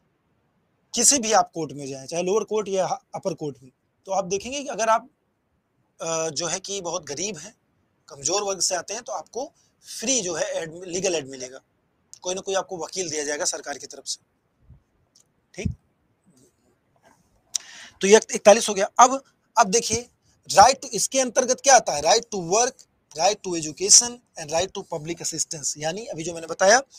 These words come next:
कि काम, शिक्षा और, और लोक सेवा, लोक सेवा का अधिकार, काम, शिक्षा और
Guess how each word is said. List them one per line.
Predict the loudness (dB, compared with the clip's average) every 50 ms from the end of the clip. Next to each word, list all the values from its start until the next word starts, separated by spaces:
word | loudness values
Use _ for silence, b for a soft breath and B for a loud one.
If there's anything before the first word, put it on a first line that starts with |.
| B B B B B B B B B _
कि | -20 -20
काम, | -18 _ -4 -2 0 2 2 2 2 0 -2 -4
शिक्षा | -4 -4 -4 -2 -4 -6 -6 -4 -2 2 6 6 6 6 4 _ 6
और, | 10 12 12 12 12 8 4 _ _ _ _ _ _ _ _ _ _ _ _ -4
और | 2 4 4 4 4 0 -2 -12
लोक | -14 -12 -10 -6 -2 2 4 4 6 6 6 4 4 0 -6 _ _
सेवा, | -14 -12 -10 -10 -8 -8 -8 -8 -6 -6 -6 -6 -8 _ _ _ -20 _ _ _ _ _ _ _ _ _ _ _ _ _ -20 -20 _ _ _ -20 _ _ _ _ _ _ _ -20 -20 -20 _ _ _ _ _ _ _ _ _ _ _ _ _ _ _ _ _ _ _ _ _ _ _ _ _ -20 _ _ _ _ -20 -20 -20 _ _ _ _ _ _ _ _ _ _ _ _ -20 -20 -20 -20 _ _ _ _ _ -10 -6
लोक | -2 0 0 0 0 0
सेवा | -2 -2 -2 -4
का | -4 -6
अधिकार, | -8 -10 -10 -12 -14 -16 -16 _ _ _ _ _ _ _ _ _ _ _ _ _ _ _ _ _ _ _ _ _ _ _ _ _ _ _ _ _ _ _ _ _ _ -20 -20 _ _ _ _ _ _ _ _ _ _ _ _ _ _ _ _ _ _ _ _ _ _ -20 -20 -20 -20 -18 -18 -18 -18 _ _ _ _ _ _ _ _ _ -10 -10 -10 -6 -2
काम, | 0 4 6 8 8 8 8
शिक्षा | 6 6 6 4 4 2 2 4 4
और | 4 4 4 4 6 6 6 6